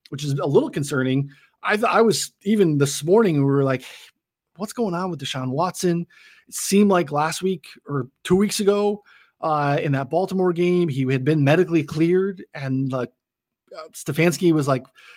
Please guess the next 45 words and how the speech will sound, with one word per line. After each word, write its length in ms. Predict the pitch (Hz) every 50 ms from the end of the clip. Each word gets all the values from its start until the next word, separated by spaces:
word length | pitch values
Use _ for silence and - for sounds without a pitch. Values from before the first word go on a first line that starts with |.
| - _
he 180 | - 170 170 170
knows 160 | 165 165 156
his 160 | 156 147 135
body 400 | 131 151 143 151 156 160 156 156
more 220 | 143 139 139 139 131
than 120 | 131 127
anyone, 460 | 131 151 190 196 185 180 180 180 175 151
and 240 | 131 131 139 143
he 140 | - - 143
didn't 200 | 131 143 139 123
feel 300 | - - 147 143 139 131
good. 480 | 127 123 156 175 180 180 175 180 180 - - - - _ _ _
Now 120 | 156 165 170
we're 80 | -
coming 200 | - 175 156 147
off 160 | 143 135 131
of 80 | 127 117
a 80 | 123 120
bye. 420 | 113 139 139 160 170 190 214 214
We 80 | 156 143
thought 320 | 143 - 143 143 185 170
we'd 200 | 160 160 156 143
be 140 | 170 175 175
okay, 460 | 180 175 - 196 185 185 202 214 208
but 180 | 156 151 147 139
whatever 500 | 135 147 156 156 160 170 165 156 143 143 -
they 180 | 135 156 160 160
had 220 | 147 151 151 143
for 100 | - 139
practice 580 | 135 - 156 151 151 151 - 160 143 139 - - - _ _ _ _ _ _ _ -
walkthrough 500 | 147 120 139 147 156 151 - - 143 127
yesterday, 560 | 127 151 156 - - - 220 208 214 220 214 175
he 220 | 147 - - 160
wasn't 320 | 143 147 156 147 147 139
a 40 | 127
part 260 | - - 175 190 202
of. 200 | 208 208 208 180
And 80 | 151 143
now 120 | 147 151
today, 380 | 143 143 143 131 143 151 175 185
it 100 | 180 180
seems 260 | - 156 147 143 135
even 200 | 143 156 151 139
more 180 | 135 139 143 147
likely 420 | 151 160 160 160 208 233 233 226